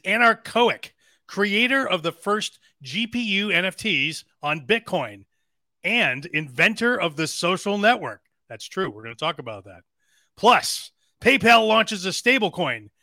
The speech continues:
Is this just a C B D C wearing Tether lipstick? And DeFi hacks have resulted in nearly four hundred million in losses.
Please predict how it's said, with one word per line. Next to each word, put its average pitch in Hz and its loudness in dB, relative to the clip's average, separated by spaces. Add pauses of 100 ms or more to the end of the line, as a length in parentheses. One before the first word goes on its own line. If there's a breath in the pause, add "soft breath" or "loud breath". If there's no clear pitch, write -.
(260)
Is 127 -12
this 180 0
just 190 -4
a 170 -8
C 190 -4
B 185 -4
D 170 -6
C 196 -6
wearing 160 -2
Tether 170 -4
lipstick? 165 -4 (640)
And 147 2 (300)
DeFi 226 2
hacks 185 2
have 143 -14
resulted 156 -4
in 139 -8
nearly 160 -6
four 160 -4
hundred 175 -6
million 151 -6
in 135 -10
losses. 120 -8